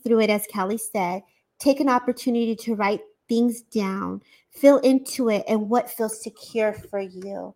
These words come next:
You also, yes, we can say that there are three choices, but you ultimately will live that path, and it's up to you to walk into those shoes. So what you choose is your reality and your manifestation. So for you, my love, the best suggestion I can give and recommend would be to ground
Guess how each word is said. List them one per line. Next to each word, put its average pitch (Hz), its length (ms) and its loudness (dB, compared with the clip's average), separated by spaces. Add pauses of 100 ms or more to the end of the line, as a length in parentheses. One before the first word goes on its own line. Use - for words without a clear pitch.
(320)
You 254 200 4
also, 254 380 4
yes, 254 340 2
we 277 80 0
can 262 180 -6
say 233 240 2
that 240 160 0
there 220 120 0
are 220 140 -10
three 233 120 -6
choices, 269 420 -4
but - 240 -12
you 240 180 -2
ultimately 214 480 -2
will 196 200 -6
live 202 180 -4
that 190 220 -4
path, 220 340 -6
and 208 80 -6
it's 196 200 -8
up 202 160 -4
to 208 100 -14
you 202 180 -4
to 202 140 -12
walk 185 280 0
into 196 160 -14
those 180 200 -4
shoes. 190 420 -8 (360)
So - 160 4
what 226 180 2
you 320 280 2
choose 233 460 0
is 196 180 -4
your 220 160 2
reality 202 580 0
and 202 220 -2
your 208 100 -4
manifestation. 196 920 -6 (320)
So 226 220 6
for 233 240 0
you, 240 260 2
my 302 180 4
love, 277 220 4
the 269 80 4
best 240 300 4
suggestion 247 540 -2
I 302 140 -2
can 277 220 -2
give 294 300 0
and 240 100 0
recommend 254 480 0
would 220 100 -4
be 214 100 -8
to 208 100 -6
ground 196 640 -6